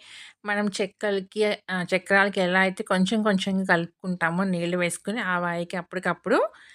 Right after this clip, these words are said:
అలా కలుపుకోండి. ఇప్పుడు కొంచెం నూనె అయితే అప్లై చేసుకున్నామండి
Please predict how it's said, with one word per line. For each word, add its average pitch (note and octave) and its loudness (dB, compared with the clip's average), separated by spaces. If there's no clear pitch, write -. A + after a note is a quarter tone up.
అలా F#3 -2
కలుపుకోండి. F3 -2
ఇప్పుడు F#3 -4
కొంచెం F#3+ 2
నూనె F3+ 2
అయితే F#3 0
అప్లై F3+ 0
చేసుకున్నామండి E3+ -4